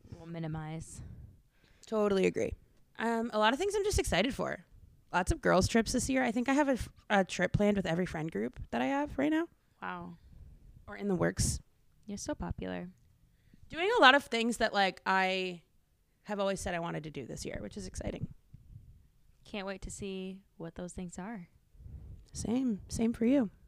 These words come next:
Speaker 1: Yeah.
Speaker 2: Wanna get into the products of the week?
Speaker 1: Yes. And I also want to, um, discuss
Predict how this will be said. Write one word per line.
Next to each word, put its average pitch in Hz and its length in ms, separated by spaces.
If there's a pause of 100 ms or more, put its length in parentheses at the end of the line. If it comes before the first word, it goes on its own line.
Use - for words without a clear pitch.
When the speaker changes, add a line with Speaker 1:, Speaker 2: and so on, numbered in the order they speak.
(1500)
Speaker 1:
Yeah. 262 300 (3000)
Speaker 2:
Wanna 294 180
get 302 120
into 302 240
the 294 120
products 277 380
of 269 100
the 262 80
week? 226 540 (2000)
Speaker 1:
Yes. - 540 (120)
And 214 100
I 214 80
also 262 600
want 208 280
to, 196 260
um, 180 400 (1800)
discuss - 840